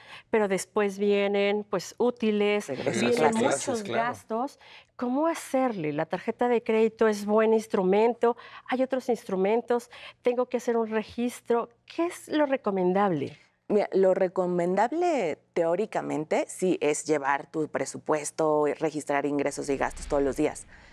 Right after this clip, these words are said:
Speaker 2: Pero en temas de dinero, en temas financieros,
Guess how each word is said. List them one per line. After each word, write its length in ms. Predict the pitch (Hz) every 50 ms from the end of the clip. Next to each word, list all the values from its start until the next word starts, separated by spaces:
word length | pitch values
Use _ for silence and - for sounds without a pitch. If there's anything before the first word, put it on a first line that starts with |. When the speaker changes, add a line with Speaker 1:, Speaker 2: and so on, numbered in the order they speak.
| - - _ _ _
Speaker 2:
Pero 440 | 185 180 170 175 170 170 170 151 -
en 160 | - 160 160
temas 340 | 156 - 196 226 269 311 -
de 100 | - 175
dinero, 240 | 156 143 143 143 147
en 80 | 170 165
temas 280 | 170 180 180 196 -
financieros, 720 | - 151 143 139 135 131 - 147 151 160 196 269 - -